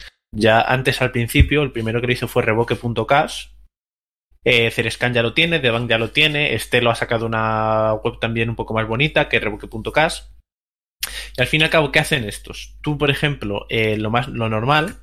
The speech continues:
es que cuando tú firmas un smart contract, por ejemplo,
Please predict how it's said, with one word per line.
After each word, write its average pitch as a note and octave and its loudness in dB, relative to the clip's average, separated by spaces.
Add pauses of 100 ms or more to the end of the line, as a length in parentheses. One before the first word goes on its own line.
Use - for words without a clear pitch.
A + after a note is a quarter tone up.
(380)
es C#3+ 0
que B2 -2
cuando G#2+ 0
tú - -10
firmas B2+ -4
un B2+ -4
smart B2+ -4
contract, E3+ -6
por G#2 -6
ejemplo, A2 -6